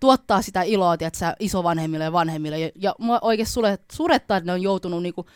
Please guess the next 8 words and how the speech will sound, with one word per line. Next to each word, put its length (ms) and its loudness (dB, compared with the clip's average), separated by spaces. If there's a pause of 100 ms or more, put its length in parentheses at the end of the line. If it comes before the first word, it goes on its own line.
(500)
piilottaa 440 6
oma 180 8
identiteetinsä 880 0 (280)
tommosen 360 2
jutun 180 -4
takia, 200 -6
koska 280 -8
kulttuuri, 540 -2